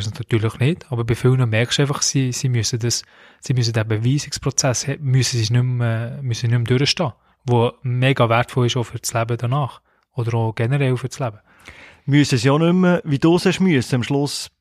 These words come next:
Speaker 2: Bau zusammensuchen, das Material, äh, verräumen, Goal verräumen. Ich habe den Eindruck, manchmal von aussen, die Hierarchie ist nicht mehr so, wie sie mal war.
Speaker 1: Nein, also Hierarchie ist bei gewissen Vereinen sicher noch, äh, ist sie noch da,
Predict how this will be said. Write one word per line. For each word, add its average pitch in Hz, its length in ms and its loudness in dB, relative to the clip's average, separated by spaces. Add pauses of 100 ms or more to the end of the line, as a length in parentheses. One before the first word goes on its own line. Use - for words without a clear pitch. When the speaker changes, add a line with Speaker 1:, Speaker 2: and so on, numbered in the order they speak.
(220)
Speaker 2:
Bau 113 240 0
zusammensuchen, 117 920 -4
das - 120 -10
Material, 117 800 0 (140)
äh, 123 200 -6
verräumen, 127 640 0
Goal 127 280 2
verräumen. 143 720 2 (180)
Ich 151 200 2
habe 135 180 0
den 147 120 2
Eindruck, 139 220 -4
manchmal 147 260 -2
von 143 200 0
aussen, 170 480 0 (840)
die 185 160 4
Hierarchie 156 560 2
ist 127 160 -2
nicht 143 140 0
mehr 160 120 0
so, 147 460 0
wie 139 140 2
sie 139 120 -2
mal 131 200 2
war. - 280 -8 (220)
Speaker 1:
Nein, 120 300 0
also 110 200 -4
Hierarchie 110 540 -4
ist - 260 -12 (360)
bei 113 80 -2
gewissen 147 440 0
Vereinen 127 320 2
sicher 131 340 -2
noch, 123 360 -2
äh, 117 140 -8
ist - 100 -4
sie 123 80 -4
noch 117 120 -2
da, 147 240 -2